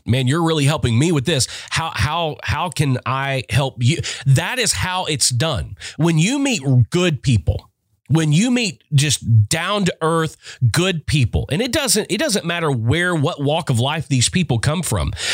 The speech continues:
there, there is a mutual interest and a mutual satisfaction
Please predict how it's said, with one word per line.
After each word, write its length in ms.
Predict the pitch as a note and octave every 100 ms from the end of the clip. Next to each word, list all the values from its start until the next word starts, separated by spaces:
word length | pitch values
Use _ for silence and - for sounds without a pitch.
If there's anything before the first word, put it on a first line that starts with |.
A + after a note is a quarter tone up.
| -
there, 220 | C#3+ F3 E3
there 160 | D#3+ F#3
is 140 | D#3
a 100 | C#3
mutual 580 | C3 F3 B3 - D3 -
interest 600 | F#3 F#3 - A2 F2+ - - - -
and 140 | D#3 D#3
a 80 |
mutual 480 | C3+ C#3+ G#3+ - F#3
satisfaction 1120 | - F3+ E3 C#3+ - D3+ C3+ - B2 G#2+ G2+